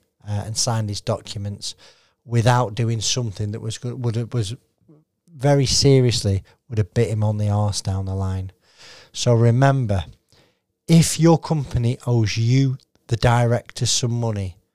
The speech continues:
you've got to be careful how you take that money out of the company. And if your business is insolvent,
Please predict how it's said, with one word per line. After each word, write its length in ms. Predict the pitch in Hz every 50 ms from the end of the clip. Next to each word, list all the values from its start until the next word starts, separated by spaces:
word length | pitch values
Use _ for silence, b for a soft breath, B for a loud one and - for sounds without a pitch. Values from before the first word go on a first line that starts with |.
| _ _ _ _ _ _ _ _ _
you've 220 | - 123 101 - -
got 180 | - 127 123
to 60 | - 120
be 160 | 117 127 117
careful 580 | - - - 131 131 135 127 - - 113 110
how 160 | 113 117 120 120
you 200 | 117 110 110 104
take 340 | - - - 113 117 117
that 200 | 120 120 110 -
money 300 | 117 117 113 113 110 110
out 200 | 110 110 110 98
of 40 | 98
the 80 | 104 104
company. 500 | - - 120 113 101 92 98 98 104 98 B B B B B
And 200 | - 101 - - -
if 280 | - 175 160 - - -
your 200 | 156 160 160 147
business 480 | - 160 151 127 - 151 135 117 -
is 120 | 135 123 120
insolvent, 760 | 131 127 117 - - 151 151 151 143 127 139 156 170 180 -